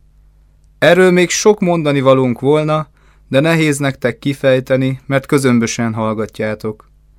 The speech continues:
Ha az időt tekintjük, már tanítóknak kellene lennetek,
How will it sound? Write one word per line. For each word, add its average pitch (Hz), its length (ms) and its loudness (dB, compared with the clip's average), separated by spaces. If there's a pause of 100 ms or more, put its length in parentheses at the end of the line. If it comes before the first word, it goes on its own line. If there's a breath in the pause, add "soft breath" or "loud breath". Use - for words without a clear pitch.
(500)
Ha 147 180 2
az 147 160 4
időt 160 300 0
tekintjük, 165 600 0
már 151 240 -2
tanítóknak 135 680 -4
kellene 131 420 0
lennetek, 139 640 -4